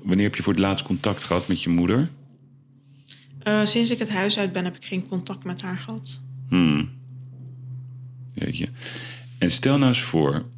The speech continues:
Speaker 1: dat, ehm, jouw moeder zo, ehm, zo zou voldoen aan het beeld van een moeder. En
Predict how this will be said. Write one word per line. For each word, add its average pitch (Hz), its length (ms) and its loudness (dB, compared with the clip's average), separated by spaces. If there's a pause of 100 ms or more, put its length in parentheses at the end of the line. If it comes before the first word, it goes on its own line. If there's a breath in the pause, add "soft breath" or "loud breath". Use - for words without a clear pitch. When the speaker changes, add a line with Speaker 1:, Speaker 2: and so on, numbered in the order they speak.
(120)
Speaker 1:
dat, 85 420 2 (100)
ehm, 82 800 4 (580)
jouw 85 240 4
moeder 90 580 4 (1800 soft breath)
zo, 110 720 4 (140)
ehm, 85 760 4 (1200)
zo 98 260 4
zou 98 200 4
voldoen 92 460 4
aan 82 120 4
het 85 240 2 (100)
beeld 98 320 4
van 92 140 2
een 82 80 6
moeder. 76 500 6 (1800 loud breath)
En 76 480 4